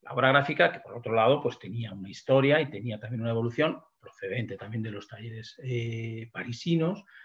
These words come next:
y que durante, bueno, la, el, durante la transición y durante los años ochenta creó en España, pues, las grandes editoras como Polígrafa, eh, o la Galería Estiarte,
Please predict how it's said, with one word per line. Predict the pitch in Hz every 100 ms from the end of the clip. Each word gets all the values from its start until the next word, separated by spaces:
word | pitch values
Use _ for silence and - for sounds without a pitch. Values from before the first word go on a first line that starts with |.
| _ _
y | 220 120
que | 143 143
durante, | 143 110 92 98
bueno, | - 82 80 80
la, | 104 - - -
el, | 131 123 110 101 104 101 107
durante | 107 104 113 107 107 - _
la | 120 -
transición | 127 120 120 - 147 123 98
y |
durante | 101 98
los | - 120
años | 120
ochenta | 147 - 120 127 -
creó | 120 113 113
en | 117
España, | 117 - 107 123
pues, | 123 107
las | -
grandes | - 117 117 117 -
editoras | 110 117 - 120 110 123 - - _ _
como | _ 110 -
Polígrafa, | - 131 117 113 110 - 117 120 135 - - _ _ _ 240
eh, | 123 107 104 98 95 95 107 - _ _
o | 131 147 - -
la | 131
Galería | 98 95 113
Estiarte, | 107 - 117 - -